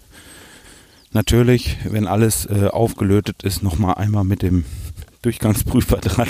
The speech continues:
gucken, ob ihr da irgendwo, ähm, null Widerstand, sprich, äh, Lötbrücken habt oder sowas. Das kommt immer mal vor und, äh,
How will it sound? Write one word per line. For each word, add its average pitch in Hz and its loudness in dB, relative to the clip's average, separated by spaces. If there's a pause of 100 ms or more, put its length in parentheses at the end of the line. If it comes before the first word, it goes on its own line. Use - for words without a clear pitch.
(160)
gucken, 127 0
ob - -4
ihr 113 2
da 101 0
irgendwo, 107 2 (760)
ähm, 101 2 (640)
null 98 0
Widerstand, 104 0
sprich, - -6
äh, 101 -2
Lötbrücken 95 0
habt - -2
oder 85 2
sowas. 85 -2
Das - -2
kommt - -4
immer 123 2
mal 107 2
vor 98 -2
und, 87 -2
äh, 85 -2